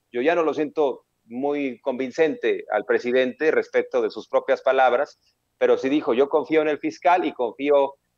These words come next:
en el presidente de la Corte y que sean las instancias las que hablen, si hay alguna denuncia en contra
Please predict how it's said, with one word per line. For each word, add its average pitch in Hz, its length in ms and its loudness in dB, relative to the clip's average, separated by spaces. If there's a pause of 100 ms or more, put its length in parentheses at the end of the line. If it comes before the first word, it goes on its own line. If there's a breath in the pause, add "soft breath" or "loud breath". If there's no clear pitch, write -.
en 123 120 -4
el 120 80 0
presidente 135 500 -2
de 135 100 0
la 139 140 2
Corte 156 420 0
y 127 160 -8
que 107 140 -8
sean 131 340 -4
las 117 200 -2
instancias 120 560 -2
las 113 180 -2
que 120 140 0
hablen, 147 520 0 (240)
si 113 220 -4
hay 127 320 4
alguna 120 300 2
denuncia 117 340 -2
en 113 80 -10
contra 117 560 0